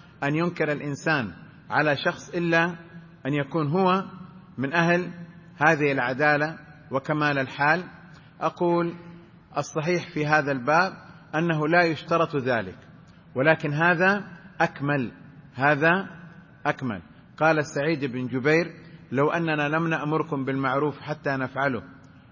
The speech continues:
أو حتى نأتيه، ولم ننهاكم عن المنكر حتى نتركه، لما أمرناكم وما نهيناكم". ولكن الإنسان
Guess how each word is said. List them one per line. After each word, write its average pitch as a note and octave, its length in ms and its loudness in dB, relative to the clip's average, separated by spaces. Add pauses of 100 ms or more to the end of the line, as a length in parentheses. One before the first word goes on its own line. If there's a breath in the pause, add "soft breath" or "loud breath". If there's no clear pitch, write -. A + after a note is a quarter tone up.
أو A#2+ 100 -2
حتى D3+ 300 -2
نأتيه، B2+ 460 -2 (460 loud breath)
ولم E3 320 0
ننهاكم D#3 500 -2
عن C3+ 140 -2
المنكر C#3+ 400 -2
حتى D3 340 -6
نتركه، D3 680 -4 (280 loud breath)
لما D#3 380 0
أمرناكم D3+ 680 0
وما D3+ 460 0 (840)
نهيناكم". A#2+ 680 -4 (440)
ولكن F3 380 0
الإنسان D#3+ 600 0